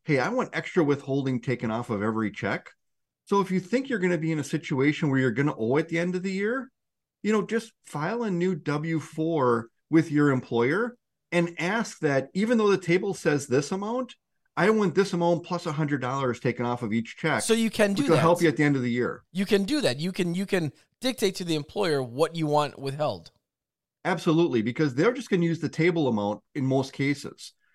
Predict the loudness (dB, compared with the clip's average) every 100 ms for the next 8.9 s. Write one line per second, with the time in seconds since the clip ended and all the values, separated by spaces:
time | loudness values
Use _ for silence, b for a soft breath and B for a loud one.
0 | _ _ 2 4 2 0 -2 2 2 2
1 | 2 2 0 -2 -2 0 2 2 0 -2
2 | _ _ _ -6 -2 0 0 -2 -2 0
3 | 0 0 -2 -4 -4 -2 0 0 0 -4
4 | -6 b b 2 2 4 2 0 2 0
5 | 2 -2 -2 -2 -4 -4 0 0 2 0
6 | 0 2 2 2 b b b -4 -2 0
7 | -2 -2 -4 -2 -2 -2 2 4 4 2
8 | 2 2 2 -4 -4 -4 0 0 -4